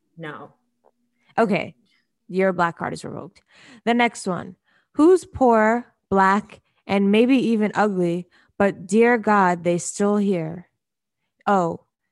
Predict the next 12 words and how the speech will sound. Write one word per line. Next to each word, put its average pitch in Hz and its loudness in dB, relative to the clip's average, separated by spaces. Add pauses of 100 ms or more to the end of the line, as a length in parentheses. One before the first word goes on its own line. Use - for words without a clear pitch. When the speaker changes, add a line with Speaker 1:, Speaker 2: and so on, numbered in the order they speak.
Speaker 2:
Nanny 233 0
from 196 -4
Lackawanna 202 0
Blues, 180 -6 (220)
or 196 0
Lackawanna 180 -2
Blues, 160 -10 (180)
Pookie 202 0
from 185 -6
New 196 0
Jack 175 -4
City, 185 -4